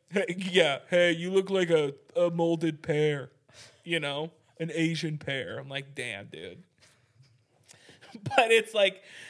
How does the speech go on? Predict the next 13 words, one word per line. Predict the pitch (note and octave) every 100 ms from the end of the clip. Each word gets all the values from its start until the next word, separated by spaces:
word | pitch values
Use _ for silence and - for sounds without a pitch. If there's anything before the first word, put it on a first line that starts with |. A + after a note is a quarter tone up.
| - -
and | G#3+ A3
it's, | A3 A#3
I'm | G#3 G#3+
just | A3+ A3+
like, | F#3 F3 - _
"Where's | A#3 E4 B4+ -
the | D#4+
positive | A3 A#3 - A#4 G#4+ D4+ B3
comments?" | G#3+ E3+ E3 D#3 D#3+ -
I | G#3
don't | F4+ C#4+
get | F#3 D#3+
nearly | E3+ F#3 A#3 D4+ C#4+ F#3+ E3+ D3